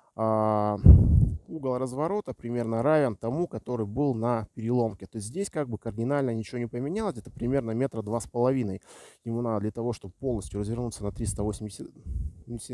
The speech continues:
триста шестьдесят градусов. Вот, это да. По управлению но по управлению могу сказать так. А, если кто знаком, то есть если вы работали, допустим, на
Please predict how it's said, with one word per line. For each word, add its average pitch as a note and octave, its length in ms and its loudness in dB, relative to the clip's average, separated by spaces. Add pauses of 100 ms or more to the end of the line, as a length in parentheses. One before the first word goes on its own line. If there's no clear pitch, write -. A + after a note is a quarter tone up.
(280)
триста B2 240 -12
шестьдесят A#2+ 240 -6
градусов. E3+ 520 -8 (720)
Вот, G#2+ 300 -2
это F3 280 -4
да. A2 260 -2 (240)
По F3+ 160 0
управлению F#3 800 0 (200)
но E3 200 -4 (100)
по D3 140 -6
управлению C#3+ 500 -2
могу A2+ 240 -6
сказать A#2+ 440 -4
так. F#2+ 200 -6 (420)
А, A2 480 2
если A#2 180 -4
кто A#2 320 -2 (220)
знаком, F3 460 -4
то - 80 -12
есть - 160 -10 (840)
если - 200 -12
вы B2+ 160 -2
работали, B2 440 -6
допустим, A2+ 480 -10
на A2 440 -4